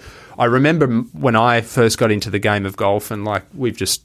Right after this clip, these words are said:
touched on a, on a few of the things, it was, there were a lot of the times where I felt unwelcome, and it wasn't just from a,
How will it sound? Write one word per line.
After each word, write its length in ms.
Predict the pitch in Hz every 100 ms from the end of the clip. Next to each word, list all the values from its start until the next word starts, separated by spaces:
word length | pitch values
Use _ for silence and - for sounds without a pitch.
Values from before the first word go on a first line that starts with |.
| _ -
touched 320 | 120 - -
on 120 | 98
a, 60 | 98
on 180 | 113
a 60 | 98
few 200 | - 120
of 80 | 113
the 80 | 104
things, 280 | 104 101 -
it 80 |
was, 440 | 120 151 143 - -
there 200 | - 143
were 200 | 151 151
a 80 | 117
lot 180 | 120 139
of 60 |
the 80 | 139
times 340 | - 117 104
where 120 | 117 107
I 100 | 110
felt 240 | 113 104
unwelcome, 520 | 110 104 107 117 107
and 100 | 98
it 80 | 104
wasn't 320 | 127 143 123
just 360 | - 110 107 -
from 300 | - 120 104
a, 140 | 98